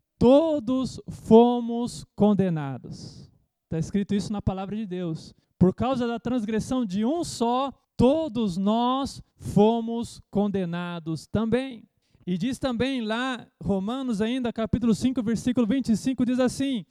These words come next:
que muitos morreram por causa da transgressão de um só. Amém? Então essa maldição lá,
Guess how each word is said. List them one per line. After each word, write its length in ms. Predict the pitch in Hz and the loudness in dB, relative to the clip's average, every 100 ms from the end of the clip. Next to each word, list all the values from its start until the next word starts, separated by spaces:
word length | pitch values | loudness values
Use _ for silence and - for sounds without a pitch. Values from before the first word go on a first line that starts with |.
| _ _ | _ _
que 200 | 240 233 | -2 0
muitos 680 | 226 285 370 349 302 277 | 2 2 0 -2 -2 -2
morreram 840 | 254 277 254 240 254 254 262 302 285 _ - | -2 0 2 2 4 2 0 -4 -8 _ -2
por 220 | 220 220 | 0 -2
causa 580 | - 240 302 277 220 220 | -2 -2 2 4 2 0
da 160 | 220 | -2
transgressão 880 | 240 240 254 202 190 - - 254 262 | -2 0 2 2 2 2 -2 -4 -4
de 220 | 170 196 | -2 0
um 180 | 208 311 | 0 0
só. 380 | - - 135 120 _ _ _ _ - | -4 -4 -6 -8 _ _ _ _ -8
Amém? 460 | 147 165 247 269 - _ _ | -2 0 0 -4 -12 _ _
Então 360 | 214 240 311 320 | -6 -2 0 2
essa 280 | 330 - 320 | 0 -2 -4
maldição 800 | 294 285 240 - 269 311 320 247 | -4 -4 -4 -4 -4 -2 -4 -4
lá, 560 | 220 277 294 226 170 | -4 -4 -6 -8 -10